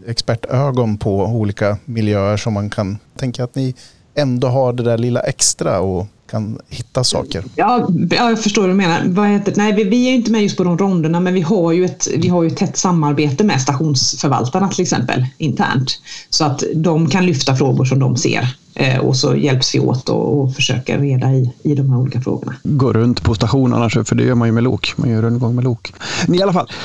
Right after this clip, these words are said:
Speaker 3: Eh, <laughs> men,
Speaker 2: Nej, vi jobbar lite mer med resenärer, inte
Speaker 3: Ja,
Speaker 2: med
Speaker 3: men,
Speaker 2: lok.
Speaker 3: ja, men, ja, men det är bra. Det är, det är bra. Ja, i, i fallet, i det här exemplet som, som Uffe var inne på, så vad jag förstår där så var tjänsten om ledsagning heller inte helt känd.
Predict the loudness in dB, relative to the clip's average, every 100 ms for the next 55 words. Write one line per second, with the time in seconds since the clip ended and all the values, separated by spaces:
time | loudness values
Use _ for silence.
0 | -2 0 2 2 2 2 2 0 0 -2
1 | 0 0 -2 -4 -18 _ -4 0 2 2
2 | 2 2 2 2 2 2 2 2 2 2
3 | 0 0 -2 0 0 2 0 0 0 0
4 | -2 -2 -4 -2 -2 0 0 0 0 -2
5 | 0 0 0 0 0 0 -2 -4 -10 -14
6 | -6 -2 2 2 2 0 0 2 2 2
7 | 0 0 0 2 0 2 0 0 0 0
8 | 0 0 -2 -2 -2 -2 -2 -2 0 -2
9 | -2 -2 -2 0 0 0 0 0 0 0
10 | 2 0 0 0 0 0 0 0 0 0
11 | 2 2 2 2 2 2 2 2 0 0
12 | 0 0 -2 -2 0 -2